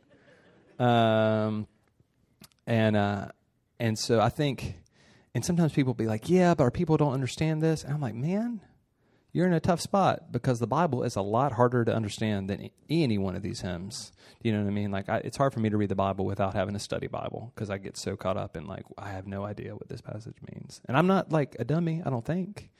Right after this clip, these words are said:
um, but I still need a lot of help to learn. Uh, I've got a lot to learn. And so I think, um, uh, we should really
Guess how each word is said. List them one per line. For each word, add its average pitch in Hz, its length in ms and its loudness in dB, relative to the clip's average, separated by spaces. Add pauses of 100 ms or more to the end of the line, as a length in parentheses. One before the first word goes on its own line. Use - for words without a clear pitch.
(480)
um, 107 300 0
but 117 140 4
I - 20 4
still 175 240 0
need 123 160 2
a 98 60 4
lot 110 200 2
of 98 60 -2
help 139 340 -2 (260)
to 107 100 -2
learn. 113 400 -2 (280)
Uh, 113 100 -4
I've 107 100 -6
got 120 100 -2
a 107 60 0
lot 104 220 -4
to 104 60 -10
learn. 101 380 -4 (420)
And 113 160 -2
so 107 360 2
I 117 100 -2
think, 139 400 -4
um, 92 540 -4 (1080)
uh, 98 480 -4 (240)
we 110 280 2
should 104 340 -4
really 101 560 2